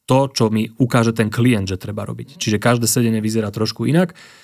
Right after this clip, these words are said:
Samozrejme, veľmi rád zapájam potom ideomotorické signály, čiže to je určitý hypnotický fenomén, kde ty, dajme tomu, na prstoch v podstate dáš tomu človeku sugestie, že teraz budem hovoriť na tvoju podvedomú myseľ, podvedomá ukazujem v úvodzovkách,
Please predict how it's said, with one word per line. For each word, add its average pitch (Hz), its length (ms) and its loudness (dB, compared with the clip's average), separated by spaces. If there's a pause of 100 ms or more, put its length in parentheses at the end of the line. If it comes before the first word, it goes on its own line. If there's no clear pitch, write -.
(100)
Samozrejme, 139 520 2
veľmi 123 300 2
rád 117 240 0
zapájam 113 400 0
potom 104 480 -4
ideomotorické 113 720 0
signály, 143 480 0
čiže 104 240 -4
to - 100 -6
je 104 140 -2
určitý 131 400 2
hypnotický 120 420 -2
fenomén, 123 540 2 (320)
kde 104 160 2
ty, 110 100 0
dajme 101 220 0
tomu, 104 180 0
na 101 140 0
prstoch 127 640 0
v - 160 -20
podstate 101 480 -6
dáš 95 240 -6
tomu 98 160 -4
človeku 101 320 0
sugestie, 147 480 2
že 120 80 2
teraz 104 240 0
budem 101 240 -2
hovoriť 95 240 -4
na 92 80 -8
tvoju 95 320 -16
podvedomú 101 400 0
myseľ, 113 400 0 (160)
podvedomá 98 480 -4
ukazujem 95 340 -4
v 98 80 -4
úvodzovkách, 110 480 0